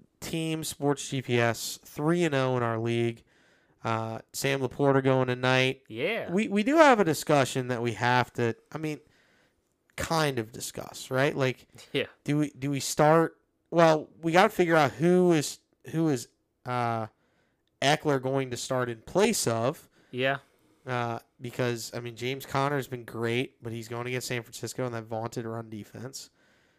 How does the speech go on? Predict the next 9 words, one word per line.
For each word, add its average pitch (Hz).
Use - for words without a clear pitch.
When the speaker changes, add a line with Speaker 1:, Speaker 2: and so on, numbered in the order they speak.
Speaker 1:
Raheem 131
Mostert's 127
going 131
against 113
Buffalo, 123
at 135
Buffalo. 120
Speaker 2:
Right. 110
Speaker 1:
Or 143